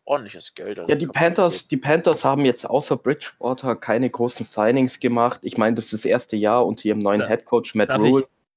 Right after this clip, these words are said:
Speaker 3: eine Frage stellen kurz? Denkt ihr, also die N S C South ist ja jetzt übel geladen, sag ich jetzt mal. Denkt ihr, die, die, die machen ein Jahr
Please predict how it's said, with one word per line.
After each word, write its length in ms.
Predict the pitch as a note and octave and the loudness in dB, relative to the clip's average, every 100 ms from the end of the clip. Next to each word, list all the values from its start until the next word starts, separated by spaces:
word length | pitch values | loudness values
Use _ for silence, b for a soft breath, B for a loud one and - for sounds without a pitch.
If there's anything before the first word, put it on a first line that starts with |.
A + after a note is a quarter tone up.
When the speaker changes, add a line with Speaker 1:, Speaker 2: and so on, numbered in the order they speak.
| _ - | _ -12
Speaker 3:
eine 100 | C3 | -12
Frage 420 | - A#2 B2 D3+ | -8 -2 -2 -2
stellen 300 | - E3 E3+ | -6 -8 -8
kurz? 360 | F#3 G3 - - _ - | -8 -10 -14 -20 _ -6
Denkt 260 | D3 D3+ | -6 -2
ihr, 340 | E3 E3 D#3 - _ _ _ | 2 2 0 -8 _ _ _
also 220 | C#3 C3+ | 0 0
die 220 | A#2+ A#2+ - | -2 -6 -4
N 140 | D3+ | -2
S 120 | E3+ | -2
C 80 | E3+ | -2
South 340 | D#3 C#3+ D#3 D#3 | -2 0 0 -2
ist 140 | C#3+ | -4
ja 80 | C#3 | -2
jetzt 240 | C#3 - | -4 -8
übel 580 | - D#3+ D3+ D3+ D3 C3+ _ _ _ _ _ _ _ | -10 -4 0 0 -2 -4 _ _ _ _ _ _ _
geladen, 480 | B2+ A#2 G#2+ G#2 G2+ | -4 -2 -2 -4 -6
sag 100 | G2 | -8
ich 60 | F#2+ | -10
jetzt 140 | - | -12
mal. 200 | G#2 F#2+ | -12 -10
Denkt 220 | A#2 B2 | -8 -8
ihr, 80 | D3 | -8
die, 160 | C3+ B2+ | -8 -8
die, 260 | A#2+ A#2 _ | -8 -12 _
die 180 | A2 A2+ | -18 -8
machen 260 | A#2+ C#3+ | -6 -2
ein 140 | G#2+ A#2 | -2 -2
Jahr 380 | A2+ G#2+ F#2+ | -2 -2 -6